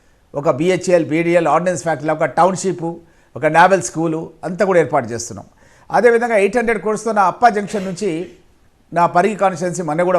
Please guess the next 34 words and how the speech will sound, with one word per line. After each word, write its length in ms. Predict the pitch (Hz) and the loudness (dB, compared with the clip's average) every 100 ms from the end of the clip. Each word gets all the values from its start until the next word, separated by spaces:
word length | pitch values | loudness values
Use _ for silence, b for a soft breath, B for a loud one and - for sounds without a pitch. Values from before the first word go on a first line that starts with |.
| 165 | 0
వరకు 160 | 160 170 | -2 0
కూడా 140 | 165 151 - _ _ _ 143 | 2 2 -2 _ _ _ -8
ఒక 180 | 185 156 165 | -2 -2 2
ఫోర్ 180 | 220 226 | 0 4
ట్రాక్ 200 | 226 - | 2 2
రోడ్ 160 | 170 170 | 0 -2
తీసుకొస్తున్నా. 480 | 143 - 127 - 123 - b b 139 | -6 -10 -12 -12 -14 -16 b b 0
అది 100 | 190 | 2
కూడా 120 | 214 175 | 2 2
పదిహేను 260 | 170 190 180 | 0 -2 -4
తారీఖు 200 | 175 156 | -4 -4
రోజు 160 | 165 170 156 - b b - | -6 -6 -10 -14 b b -2
ఫౌండేషన్ 400 | 156 170 165 131 | 0 0 -2 -6
నెక్స్ట్ 180 | 131 - 123 | -6 -8 -10
మంత్. 180 | 107 - _ b b b b b | -10 -16 _ b b b b b
అదేవిధంగా 460 | 202 240 233 240 240 196 | 6 8 6 6 6 6
రైల్వే 300 | 202 254 262 214 | 6 6 4 4
లైన్ 180 | 165 - _ 156 | 0 -4 _ -10
ఎంతో 180 | 202 285 240 | 0 2 2
కష్టపడి 380 | 226 220 160 110 _ 151 | -2 -6 -8 -10 _ 0
రైల్వే 280 | 202 262 277 240 | 0 4 2 2
మంత్రినే 340 | 240 269 277 220 | -2 -2 0 2
గతం 180 | 214 240 240 | 0 0 -2
లోపల 240 | 226 233 226 190 | 0 0 0 0
కాంగ్రెస్ 360 | 208 233 - - - _ - 165 | 2 0 -2 -8 -16 _ -12 -6
మునియప్ప 320 | 202 240 226 208 | -2 0 0 2
ఉన్నప్పుడు 320 | 214 208 208 190 | 2 0 -4 -4
కేంద్రం 300 | 196 196 190 190 | -4 0 0 0
లోపల 240 | 180 196 165 175 b b b b | 0 0 0 -4 b b b b
పరిగి 300 | 175 254 254 233 | 0 2 0 -4
తీసుకొచ్చి 320 | - 220 - 190 | -2 -4 -4 -6
మీటింగ్ 260 | 190 214 196 | -6 -4 -4
పెట్టి 240 | 180 214 165 175 - b b b | -2 -2 -4 -6 -14 b b b
యాభై 280 | 160 220 | 6 8